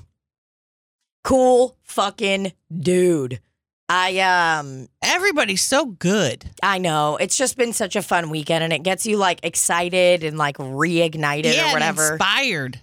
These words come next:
Speaker 2: It
Speaker 1: Yeah.
Speaker 2: gets me inspired.
Speaker 1: Same. And, and it's just so cool to, like, see all these, uh, people from all over that are doing what we're doing and, like, working towards the same thing.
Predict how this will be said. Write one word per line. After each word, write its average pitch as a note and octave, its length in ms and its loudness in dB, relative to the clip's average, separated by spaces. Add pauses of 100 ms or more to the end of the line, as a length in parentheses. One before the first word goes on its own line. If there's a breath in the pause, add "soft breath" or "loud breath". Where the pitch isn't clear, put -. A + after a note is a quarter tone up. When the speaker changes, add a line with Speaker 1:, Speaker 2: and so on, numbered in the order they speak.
(100)
Speaker 2:
It - 80 -8
Speaker 1:
Yeah. G#3+ 200 2
Speaker 2:
gets - 140 -8
me A3 180 0
inspired. F3 720 -2 (260)
Speaker 1:
Same. F#3 440 -2
And, G#3 240 -2
and C4 180 2
it's D4 160 0
just C#4+ 180 0
so C4 140 2
cool A#3+ 240 0
to, G#3+ 100 0
like, F#3 200 0
see F#3+ 200 -2
all F#3 140 2
these, F3 300 -4
uh, D3 300 2
people E3 440 -2
from D3 540 -4 (480)
all F3+ 240 2
over D3 520 0 (640)
that D3 600 0 (440)
are D3+ 380 2 (560)
doing F#3 360 0
what E3 200 -2
we're D#3+ 120 -2
doing C3+ 500 -6
and, C3+ 100 -8
like, C#3+ 180 -4
working D3 380 -4
towards D#3 240 -4
the D3 60 -6
same C#3+ 300 -4
thing. A#2+ 360 -6